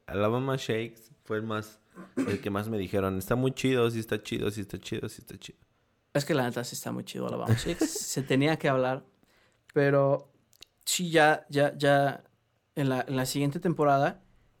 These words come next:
Speaker 2: que sí va a existir, aunque Ángel diga que no. Ustedes díganle que sí.
Speaker 1: Eh.
Speaker 2: Este, yo creo que, que,
Speaker 1: No lo
Speaker 2: que por
Speaker 1: sé.
Speaker 2: ahí un, un par de
Speaker 1: Tú
Speaker 2: secciones
Speaker 1: sigues
Speaker 2: van
Speaker 1: ahí.
Speaker 2: a quizá tener un giro, eh,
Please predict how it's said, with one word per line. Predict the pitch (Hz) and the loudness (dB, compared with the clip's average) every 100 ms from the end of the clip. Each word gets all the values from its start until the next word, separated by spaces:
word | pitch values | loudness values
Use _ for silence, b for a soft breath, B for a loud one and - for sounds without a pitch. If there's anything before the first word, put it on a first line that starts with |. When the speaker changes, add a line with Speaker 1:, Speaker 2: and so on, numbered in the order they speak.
| _ | _
Speaker 2:
que | - | -6
sí | 131 151 | -4 0
va | 156 | -2
a | |
existir, | 160 175 - 147 | -2 -4 0 2
aunque | 143 135 | 2 -2
Ángel | 127 131 | -4 -4
diga | 131 131 | -4 -4
que | 131 | -2
no. | 123 123 175 | -4 -4 -6
Ustedes | 156 185 180 | -6 -2 0
díganle | 170 165 127 | 2 0 -2
que | - | -6
sí. | - - b b - | -16 -16 b b -8
Speaker 1:
Eh. | 87 87 131 | -4 0 0
Speaker 2:
Este, | 131 - - 135 131 131 - _ _ _ _ _ _ _ _ - - - | -2 -4 -2 0 2 0 -6 _ _ _ _ _ _ _ _ -20 -20 -6
yo | 156 175 | 0 2
creo | 170 170 | 2 4
que, | 160 135 - | 2 2 -2
que, | 147 135 135 117 - _ _ _ | -2 0 0 -4 -10 _ _ _
Speaker 1:
No | - | -2
lo | 87 | 0
Speaker 2:
que | 80 | 2
por | - | 4
Speaker 1:
sé. | 135 | 6
Speaker 2:
ahí | 156 | 6
un, | 180 185 185 - | 6 4 2 0
un | 180 175 | 0 4
par | 185 | 6
de | 190 | 6
Speaker 1:
Tú | 185 | 2
Speaker 2:
secciones | 151 - 165 165 170 147 | 0 2 4 4 2 2
Speaker 1:
sigues | |
Speaker 2:
van | 139 139 | 2 2
Speaker 1:
ahí. | 135 | 0
Speaker 2:
a | 131 123 120 - _ _ | -2 -6 -10 -16 _ _
quizá | - 139 143 139 | -12 -2 0 0
tener | 143 139 | 0 0
un | 135 | -2
giro, | 135 139 151 180 b b b b b b b _ | -2 2 2 0 b b b b b b b _
eh, | - 135 127 127 123 123 | -6 0 2 2 2 0